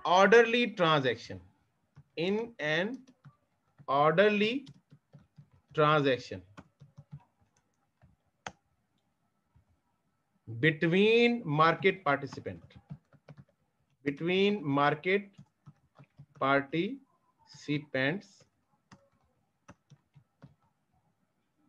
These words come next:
at a specified,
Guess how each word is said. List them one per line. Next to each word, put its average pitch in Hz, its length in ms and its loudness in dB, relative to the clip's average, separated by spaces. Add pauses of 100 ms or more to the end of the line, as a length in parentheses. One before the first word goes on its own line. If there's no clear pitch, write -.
(680)
at 165 240 4
a 190 320 2 (1600)
specified, 170 840 0